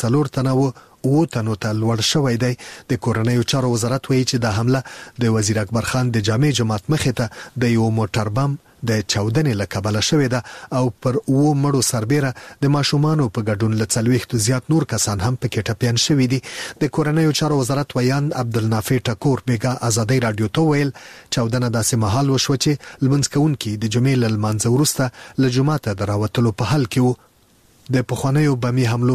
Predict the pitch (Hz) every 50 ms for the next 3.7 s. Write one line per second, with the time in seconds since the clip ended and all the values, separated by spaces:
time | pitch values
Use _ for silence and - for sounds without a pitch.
0 | 120 - 127 - - 139 131 131 135 120 117 110 - 127 117 120 127 143 143 131
1 | - 135 120 120 113 123 120 120 - - 135 123 113 120 110 107 - - 151 156
2 | 151 135 143 - - - 160 - - - 110 104 101 104 120 113 117 120 - -
3 | - 127 127 147 156 135 120 113 120 120 127 123 127